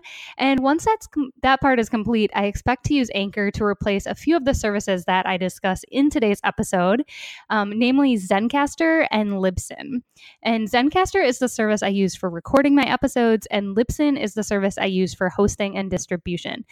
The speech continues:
So I think down the road, I'll be able to replace those two services with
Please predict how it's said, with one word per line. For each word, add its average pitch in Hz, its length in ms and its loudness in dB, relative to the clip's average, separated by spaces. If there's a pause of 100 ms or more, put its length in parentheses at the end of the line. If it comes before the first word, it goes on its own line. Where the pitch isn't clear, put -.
(240)
So 214 480 2 (340)
I - 40 -20
think 220 180 -6
down 294 140 4
the 330 100 4
road, 233 320 6
I'll 196 200 4
be 190 140 2
able 208 160 2
to 208 80 -2
replace 302 420 2
those 254 180 2
two 233 100 0
services 196 520 -2
with 190 240 0